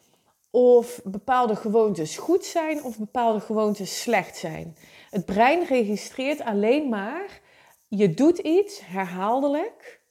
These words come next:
En dat doe je voor een hele lange tijd. En, ehm,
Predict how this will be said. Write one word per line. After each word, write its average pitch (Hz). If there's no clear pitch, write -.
En 208
dat 202
doe 240
je 233
voor 190
een 180
hele 269
lange 214
tijd. 277
En, 220
ehm, 202